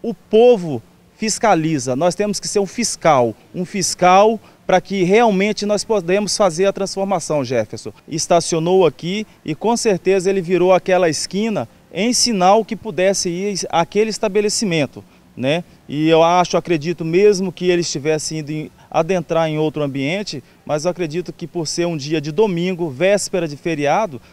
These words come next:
não é um dia de carros oficiais, principalmente de uma agência de vigilância em saúde, estar em um ambiente, é, na nossa cidade, principalmente nessas proximidades. De repente, pudesse ser alguém que estivesse indo à casa de algum parente,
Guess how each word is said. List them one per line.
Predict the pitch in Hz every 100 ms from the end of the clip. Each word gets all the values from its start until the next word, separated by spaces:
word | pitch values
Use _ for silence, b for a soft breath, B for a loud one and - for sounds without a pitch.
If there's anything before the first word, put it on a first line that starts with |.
| b
não | 247 262
é | 254
um | 220
dia | 151 185 185
de | 156
carros | - 180 180 165
oficiais, | 170 - 165 139 139 165 - B B _
principalmente | 233 240 220 208 175 165 190 196
de | 180
uma | 190
agência | 175 143 175 180 180 156 B B
de | -
vigilância | 147 208 180 170 180 185 -
em | 165
saúde, | - 170 147 196 220 147 117 b -
estar | 185 - 196
em | 196
um | 196
ambiente, | 196 190 170 175 - 180 156 b b -
é, | 156 160 160 156 156 - _ -
na | 165 180
nossa | 180 175
cidade, | 165 160 165 175 156
principalmente | 220 - 220 185 185 180
nessas | 185 180
proximidades. | - 180 - 190 143 127 101 - b b -
De |
repente, | 160 151 170 180 - -
pudesse | 214 175 175 156
ser | 131 165
alguém | 151 120 151 151
que |
estivesse | - 143 147 147 - 143
indo | 139
à | 127
casa | 139 127
de |
algum | 135 131
parente, | 127 131 151 185 -